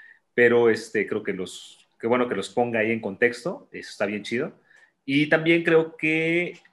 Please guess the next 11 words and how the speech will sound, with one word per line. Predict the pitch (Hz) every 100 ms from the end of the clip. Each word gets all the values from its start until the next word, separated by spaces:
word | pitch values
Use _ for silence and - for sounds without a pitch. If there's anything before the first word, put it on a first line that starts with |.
| _
cómo | 147 156 139
está | 139 - 127 127 123 120 117 -
filmada | 107 101 117 120 113
la | 98
película | 98 110 107 113 104
y | 104
esta | 104 - 113 104 - -
cosa | 117 113 123 110
de | 104
los | 92 92
multiversos, | 104 104 - 110 123 120 127 120 -